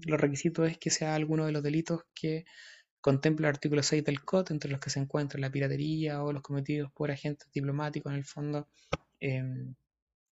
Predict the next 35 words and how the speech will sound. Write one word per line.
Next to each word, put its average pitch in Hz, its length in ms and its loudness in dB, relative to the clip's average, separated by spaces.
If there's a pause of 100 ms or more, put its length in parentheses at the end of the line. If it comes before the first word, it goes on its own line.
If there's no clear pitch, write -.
(200)
en 143 80 6
el 139 40 10
marco 139 220 6
de 135 60 0
sus - 80 -10
funciones. 170 440 4 (1300)
Que 156 120 6
no 165 80 10
haya 180 140 10
proceso 180 360 6
o - 40 4
sentencia 175 420 6
absolutoria 180 720 6 (240)
del 139 240 0
país 160 600 6 (320)
en 143 140 0
el 139 140 0
cual 156 220 4
se 147 120 0
cometió 139 260 6
el 156 60 6
delito, 185 440 4 (680)
que 175 100 6
la 170 80 10
persona 170 300 4
se 170 80 2
encuentre 160 340 0
en 156 80 0
Chile, 165 340 2
ya 151 100 2
sea 151 260 -4
voluntariamente 147 840 0
o 143 120 2
por 143 280 2 (240)
extradición, 139 720 -2